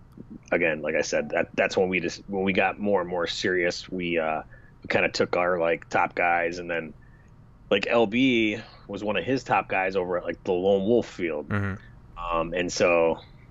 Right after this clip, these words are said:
Speaker 1: you know, that's how we got hooked up. And then Andy was, like, kinda,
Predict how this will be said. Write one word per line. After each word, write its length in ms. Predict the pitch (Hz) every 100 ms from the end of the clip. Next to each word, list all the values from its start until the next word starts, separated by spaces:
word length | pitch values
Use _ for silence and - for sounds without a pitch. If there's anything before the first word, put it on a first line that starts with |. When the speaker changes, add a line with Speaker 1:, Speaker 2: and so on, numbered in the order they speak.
| - -
Speaker 1:
you 80 |
know, 80 | 90
that's 180 | 87 87
how 140 | 87
we 160 | 85 98
got 220 | 95 82
hooked 220 | 85 82
up. 200 | 82 82
And 120 | 85 85
then 200 | 82 78 - - - - -
Andy 340 | 104 104 95 92
was, 240 | 92 85
like, 360 | 87 85 80 -
kinda, 300 | - 98